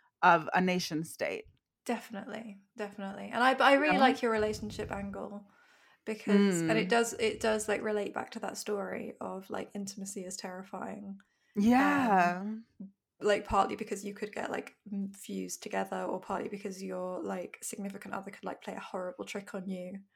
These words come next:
Speaker 1: <laughs>
Speaker 2: or because, you know, your significant other could cheat on you. Like, all of those, like, there's so many warnings in it.
Speaker 1: Yeah.
Speaker 2: Um,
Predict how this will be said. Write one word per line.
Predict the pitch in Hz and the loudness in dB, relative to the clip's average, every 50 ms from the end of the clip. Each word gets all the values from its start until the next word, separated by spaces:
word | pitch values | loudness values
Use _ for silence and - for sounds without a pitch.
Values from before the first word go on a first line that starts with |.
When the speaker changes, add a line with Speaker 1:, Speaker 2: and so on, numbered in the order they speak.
| _ _ - | _ _ -2
Speaker 1:
<laughs> | 190 180 - - - - - - | -2 -2 -2 -6 -14 -18 -8 -2
Speaker 2:
or | - 208 185 190 196 196 | 0 2 4 4 4 4
because, | 196 214 220 - - 208 214 - | 4 2 0 0 -2 -4 -2 -2
you | 220 196 | -4 -2
know, | 185 185 | -2 -2
your | 185 185 196 196 | -2 -2 -4 -4
significant | - 202 202 202 208 - - - | -6 -8 -8 -8 -10 -10 -10 -8
other | - - 190 | -8 -8 -8
could | - - 202 | -8 -12 -10
cheat | - - 214 214 - | -6 -4 -4 -4 -4
on | 190 202 196 | -4 -6 -8
you. | 196 202 202 | -8 -8 -6
Like, | 196 196 196 - | -6 -6 -6 -6
all | 202 196 | -6 -6
of | 196 196 | -6 -6
those, | 208 190 190 190 - - | -6 -8 -8 -8 -8 -8
like, | 190 185 185 - - _ | -8 -8 -8 -12 -10 _
there's | - 233 214 - | -4 -4 -2 0
so | 226 208 | -2 -2
many | 196 196 196 | -2 -2 -2
warnings | 190 196 202 202 202 214 220 226 233 233 | 0 0 0 0 0 0 0 0 0 2
in | 247 240 254 | 2 0 2
it. | 285 320 339 - _ _ _ _ _ _ _ _ - | 0 -2 -2 -6 _ _ _ _ _ _ _ _ -4
Speaker 1:
Yeah. | 202 208 214 208 185 170 185 180 180 160 101 82 - 160 - - - | -2 0 4 4 4 6 6 6 6 6 6 6 4 2 2 0 -2
Speaker 2:
Um, | 202 202 202 202 - | -4 -4 -6 -10 -12